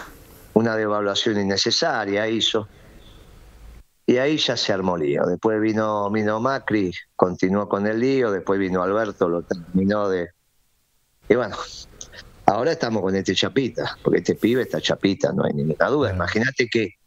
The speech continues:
Speaker 1: la semana pasada va con este Fantino, que es buen pibe Fantino.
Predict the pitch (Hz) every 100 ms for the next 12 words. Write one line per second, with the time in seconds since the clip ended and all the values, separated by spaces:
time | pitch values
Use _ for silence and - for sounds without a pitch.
0 | _ _ _ _ _ - - 104 107 120
1 | 127 147 135 113 120 165 175 151 117 95
2 | - - - - - - - - 110 110
3 | 110 117 110 110 110 98 90 78 90 180
4 | - 143 - - 107 - 80 -